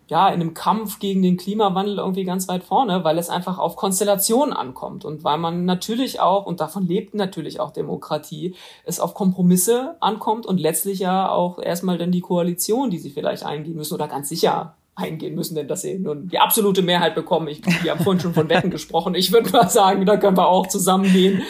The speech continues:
dass, äh, dass das keine, keine Option ist. Aber dass es darauf einfach auch total ankommt und dass man dann schauen muss,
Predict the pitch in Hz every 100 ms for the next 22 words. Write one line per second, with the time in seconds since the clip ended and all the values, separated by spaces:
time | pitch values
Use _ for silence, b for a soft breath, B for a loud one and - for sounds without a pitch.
0 | B B 311 202 185 - 202 - 180 175
1 | 175 196 208 240 185 196 185 175 - -
2 | 180 190 - - 165 170 185 - B B
3 | B 180 190 185 B - 196 185 180 202
4 | 240 - 202 208 - 190 190 196 185 165
5 | 185 247 233 208 196 214 190 190 185 170
6 | 208 220 233 -